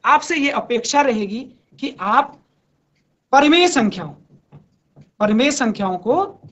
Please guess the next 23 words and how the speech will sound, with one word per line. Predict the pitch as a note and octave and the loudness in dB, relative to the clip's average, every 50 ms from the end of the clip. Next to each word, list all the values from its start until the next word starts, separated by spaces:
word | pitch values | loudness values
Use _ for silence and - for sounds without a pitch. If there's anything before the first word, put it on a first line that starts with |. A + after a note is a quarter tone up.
| - | -12
अच्छे | A#3 A3+ A#3 - A#3+ A3+ | -10 -8 -4 -2 -2 -2
से | - G#3+ | -2 -4
समझें। | F#3+ - F#3+ F3+ F#3 E3+ G3 C4 E4+ F4+ E4 - _ _ _ _ - _ _ _ - _ _ _ - - _ _ - - _ _ _ _ _ _ _ _ _ _ _ _ _ _ _ _ - - - - - - _ _ - - _ _ _ _ _ - | -10 -10 -10 -10 -8 -4 -4 -4 -4 -4 -8 -14 _ _ _ _ -20 _ _ _ -20 _ _ _ -20 -20 _ _ -20 -20 _ _ _ _ _ _ _ _ _ _ _ _ _ _ _ _ -20 -20 -20 -20 -20 -20 _ _ -20 -20 _ _ _ _ _ 0
परिमेय | A#3 A#3+ C4 D4+ E4 E4 | 2 2 4 2 0 0
संख्याएं | - D4 C#4 C4+ - A#3+ C4 C#4 E4 F#4+ - - _ _ _ - | -2 -4 -4 -4 -4 -4 -4 -4 -4 -6 -8 -12 _ _ _ -10
जिनको | E3 A3 A3+ G#3+ B3+ B3 | -6 -6 -4 -2 -2 -2
कि | B3+ C#4 A3+ | -2 -2 -4
हम | G3 B3 D4+ F#4+ G4 - - _ _ _ _ _ _ _ _ _ _ _ _ _ _ _ _ _ _ _ _ _ _ - | -2 -2 -2 -4 -4 -8 -14 _ _ _ _ _ _ _ _ _ _ _ _ _ _ _ _ _ _ _ _ _ _ -2
rational | F#3+ B3+ C4+ C4 C4+ D#4 D4+ C#4+ C#4 | 0 0 0 0 2 2 4 4 4
numbers | B3 A#3 A3 C4 C#4 C#4 - | 4 2 2 2 0 0 -2
कहते | - G#3+ D#3+ - - | -4 -6 -6 -6 -8
हैं | - - | -16 -20
अंग्रेजी, | E3 D#3 D3+ D3+ - _ _ _ - _ _ _ _ _ _ _ _ F3 | -20 -20 -20 -20 -20 _ _ _ -20 _ _ _ _ _ _ _ _ -14
अंग्रेजी | G3 F#3+ G#3 A#3 A3+ A#3+ B3+ | -8 -4 -2 -2 -2 -2 -4
में | A#3+ A3+ G#3+ | -6 -6 -6
हम | G3 A3+ A3 | -8 -10 -10
परिमेय | - - G3+ G3+ G#3 G#3+ A#3 | -8 -6 -6 -4 -4 -4 -4
संख्याओं | A3 - G3 F#3 - F#3+ F#3+ F#3 F3+ | -4 -6 -12 -14 -14 -14 -14 -14 -10
को | - A3 C4+ F4+ G4+ - - _ _ _ _ _ - | -6 -4 -4 -4 -4 -8 -12 _ _ _ _ _ -12
rational | D#3+ F#3 G3 G3 G3 - B3 C#4 C4 A#3 | -6 -4 -4 -2 -2 -4 -4 -4 -2 -4
numbers | G#3 F#3+ F#3 F#3 G#3+ B3 B3 - | -4 -6 -4 -2 -2 -2 -2 -4
कहते | - G3 E3 D#3+ - F3 | -8 -10 -10 -10 -10 -12
हैं, | F3 A3+ D#4 F4+ F4+ - | -10 -8 -10 -10 -10 -14